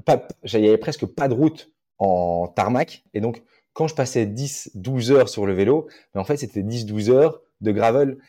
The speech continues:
Et je montais des cols, je, de temps en temps, je me faisais des cols de quatre mille mètres de, de dénivelé positif, de mille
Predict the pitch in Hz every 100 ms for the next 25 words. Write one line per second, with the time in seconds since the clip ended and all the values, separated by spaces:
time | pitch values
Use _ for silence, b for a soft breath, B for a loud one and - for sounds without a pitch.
0 | b b 101 95 110 143 151 - 165 160
1 | 98 101 101 - 156 151 - _ - -
2 | 113 - 101 - 131 104 95 98 147 147
3 | 101 - 151 139 135 143 135 - 110 120
4 | 107 101 107 104 123 107 107 151 156 -
5 | 98 101 120 151 147